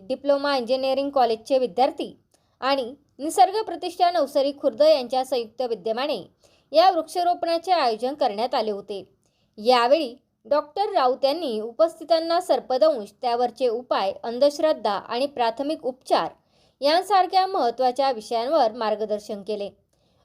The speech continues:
रोटरी क्लबचे अध्यक्ष श्री ज्ञानेश्वर चव्हाण यांनी भविष्यात या कार्यासाठी सर्वतोपरी मदत करण्याचे आश्वासन दिले.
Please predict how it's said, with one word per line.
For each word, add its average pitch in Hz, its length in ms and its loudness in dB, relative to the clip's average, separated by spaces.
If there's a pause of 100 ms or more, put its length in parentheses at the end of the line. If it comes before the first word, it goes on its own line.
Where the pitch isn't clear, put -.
रोटरी 277 340 4
क्लबचे 349 380 0
अध्यक्ष 269 460 0
श्री 285 340 0
ज्ञानेश्वर 247 500 -4
चव्हाण 226 380 -2
यांनी 254 340 -4
भविष्यात 294 580 0
या 320 100 6
कार्यासाठी 269 720 -2
सर्वतोपरी 277 680 -2
मदत 247 380 0
करण्याचे 220 380 0
आश्वासन 220 580 -4
दिले. 202 260 -8